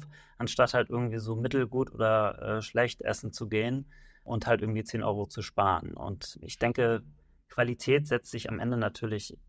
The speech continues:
immer durch, aber, ähm, hinter Qualität sollte halt auch immer irgendwo ein Konzept stehen, was einen fairen Umgang mit nicht nur den Lieferanten und den Partnern, sondern eben auch mit der Umwelt und den Gästen in sich trägt. Und nur so kann man eigentlich mit gutem Gewissen halt auch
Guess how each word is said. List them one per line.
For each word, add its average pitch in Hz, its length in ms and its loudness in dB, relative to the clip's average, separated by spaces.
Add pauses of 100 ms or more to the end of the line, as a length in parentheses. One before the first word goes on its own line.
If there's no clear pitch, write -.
immer 143 240 4
durch, 143 540 2 (460)
aber, 110 520 4
ähm, 104 300 -2
hinter 123 220 0
Qualität 117 500 0
sollte 107 280 2
halt 104 180 -2
auch - 120 -8
immer 110 240 0
irgendwo 98 420 -4
ein 98 200 -8
Konzept - 480 -2
stehen, 107 460 -2
was - 340 -4 (540)
einen 98 160 -4
fairen 120 420 2
Umgang 117 560 4
mit - 380 -6
nicht 123 300 -6
nur 113 160 2
den 101 540 0
Lieferanten 127 640 2
und 110 100 -2
den 104 120 -4
Partnern, 120 420 2
sondern 110 240 -2
eben 107 160 -4
auch - 140 -8
mit 110 160 -10
der 110 120 0
Umwelt 117 400 2
und 104 140 -6
den 104 120 -4
Gästen 101 480 -4 (140)
in 117 220 -2
sich 113 240 0
trägt. - 680 -2
Und - 200 -6
nur 107 160 0
so 113 180 4
kann 110 180 0
man 101 140 0
eigentlich 104 480 -4
mit 104 220 -8
gutem 120 200 -4
Gewissen 120 380 2
halt 110 240 -4
auch - 140 -10